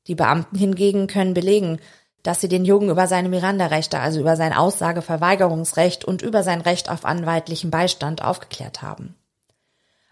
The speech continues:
Außerdem ist es den Ermittlern gestattet, Jugendliche ohne Anwesenheit ihrer Eltern zu befragen, sofern die Teenager ihre Miranda-Rechte verstehen.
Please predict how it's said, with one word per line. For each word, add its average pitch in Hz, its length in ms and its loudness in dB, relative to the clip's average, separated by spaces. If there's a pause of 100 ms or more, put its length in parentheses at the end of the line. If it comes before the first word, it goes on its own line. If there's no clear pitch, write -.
(160)
Außerdem 226 440 4
ist - 200 0
es - 80 -6
den 196 160 0
Ermittlern 180 420 0
gestattet, 190 520 0
Jugendliche 208 680 0
ohne 220 280 4
Anwesenheit 180 680 0
ihrer 160 240 0
Eltern 180 340 2
zu 175 140 -6
befragen, 165 580 0
sofern 190 400 0
die 196 160 2
Teenager 180 540 0
ihre 175 180 0
Miranda-Rechte 156 680 2
verstehen. - 560 -8